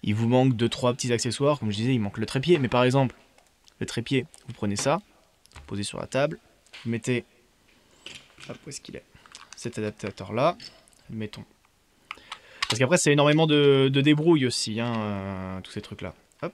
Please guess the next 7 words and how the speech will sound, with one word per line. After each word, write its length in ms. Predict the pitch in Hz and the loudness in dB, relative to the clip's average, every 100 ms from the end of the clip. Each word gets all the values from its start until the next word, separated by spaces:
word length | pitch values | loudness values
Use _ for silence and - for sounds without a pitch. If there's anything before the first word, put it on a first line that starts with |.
| - | -14
vous 60 | 131 | -18
mettez 160 | - - | -16 -14
cet 100 | 69 | -12
adaptateur, 480 | - - 151 190 208 - _ _ _ _ _ _ _ _ - | -12 -6 -2 -2 -2 -16 _ _ _ _ _ _ _ _ -8
vous 180 | 131 160 | -2 -2
le 60 | |
vissez, 400 | 139 127 180 214 | -2 -2 0 -2